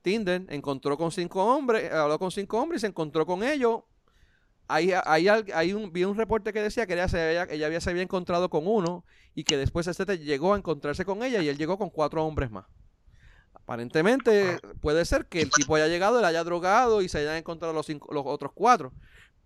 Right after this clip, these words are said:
O sea, estoy diciendo que hay, hay, hay mil versiones. Si ella llega al sitio y llegan cinco hombres y él lo, lo contactó hace una hora, cabrona, no te quedes ahí, no le cojas ni un vaso de agua y vete corriendo.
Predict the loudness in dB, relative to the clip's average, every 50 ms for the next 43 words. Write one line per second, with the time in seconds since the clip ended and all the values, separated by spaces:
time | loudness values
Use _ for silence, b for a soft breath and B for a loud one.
0 | _ -20 -20 -20 -20 -20 _ _ _ _ _ _ _ -20 -20 -20 _ _ -4 -2
1 | 0 0 -2 -4 -6 -8 -6 -4 -4 -2 -2 -2 -2 -2 -2 -2 -2 -2 -2 -4
2 | -4 -2 -2 -2 -2 -2 -4 -4 -2 -2 -2 0 0 2 2 2 0 -2 -6 -10
3 | _ _ _ _ _ -20 _ _ _ _ _ _ _ _ _ _ _ _ _ _
4 | _ _ _ -16 -14 -14 -6 -2 0 0 2 2 2 4 4 4 4 4 2 2
5 | 4 2 2 2 0 -2 -2 0 0 0 0 0 0 -2 -4 -4 -6 -8 -6 -4
6 | -2 0 0 0 0 0 -2 -2 -2 0 -2 -2 -2 -2 -4 -4 -4 -4 -2 -2
7 | -4 -2 -2 -4 -4 -2 -4 -6 -2 4 6 8 8 8 6 4 2 0 0 2
8 | 2 4 6 6 4 4 2 -2 -2 -2 -2 0 0 0 0 -2 -2 -2 -2 -2
9 | -2 -2 2 2 4 4 4 4 2 2 2 2 0 0 -2 -2 -2 -2 -6 -8
10 | -6 -4 -4 -4 -4 -4 -4 0 2 4 6 6 6 6 6 4 0 -10 -20 -20
11 | -14 -6 -4 -2 -2 -2 -4 -4 -4 -4 -2 0 0 0 0 0 -2 -4 -6 -10